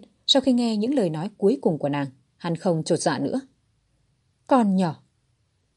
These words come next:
Xem ra nữ nhân này đã nhận định hắn nhỏ rồi. Hắn chợt mỉm cười, đặt tay lên vai nàng. "Ta còn nhỏ. Người chắc không?" Cố Tích Cửu khẩn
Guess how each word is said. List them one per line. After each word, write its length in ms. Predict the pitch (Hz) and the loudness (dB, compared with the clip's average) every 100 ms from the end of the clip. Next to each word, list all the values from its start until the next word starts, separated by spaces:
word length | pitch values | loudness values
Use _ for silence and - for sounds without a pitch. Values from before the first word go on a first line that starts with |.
| _ _ | _ _
Xem 280 | - 214 190 | 0 4 4
ra 260 | 180 180 175 | 4 -2 -2
nữ 180 | 170 202 | 0 2
nhân 240 | 254 269 | 2 4
này 200 | 240 196 | 2 0
đã 100 | 202 | 0
nhận 220 | 294 220 | 0 4
định 140 | 196 196 | 4 2
hắn 240 | 196 294 | 0 0
nhỏ 220 | 330 202 | 2 0
rồi. 340 | 147 156 156 - _ _ _ _ _ _ _ _ _ _ _ | 0 0 0 -4 _ _ _ _ _ _ _ _ _ _ _
Hắn 400 | 220 196 240 320 | -2 0 0 2
chợt 160 | 214 175 | 2 2
mỉm 160 | 170 131 | 0 -2
cười, 280 | 175 151 147 _ - | 0 -2 -2 _ -2
đặt 160 | 190 190 | -2 -2
tay 240 | 208 196 185 | -2 0 0
lên 180 | 208 | 0
vai 160 | 202 202 | 0 0
nàng. 200 | 175 156 127 _ _ _ _ _ _ _ _ _ _ _ _ _ _ _ _ _ _ _ | -2 -4 -8 _ _ _ _ _ _ _ _ _ _ _ _ _ _ _ _ _ _ _
"Ta 240 | 160 165 185 | 2 4 4
còn 120 | 165 | 2
nhỏ. 320 | 156 139 - _ _ _ _ _ _ _ _ | 0 -4 -6 _ _ _ _ _ _ _ _
Người 140 | 175 165 | 2 4
chắc 200 | 254 262 | 2 0
không?" 240 | 202 208 233 _ _ _ _ _ _ _ _ _ _ _ - | 0 -2 -4 _ _ _ _ _ _ _ _ _ _ _ 0
Cố 80 | 190 | 2
Tích 180 | 339 339 | 2 4
Cửu 160 | 226 | 4
khẩn 240 | - 190 | 2 -2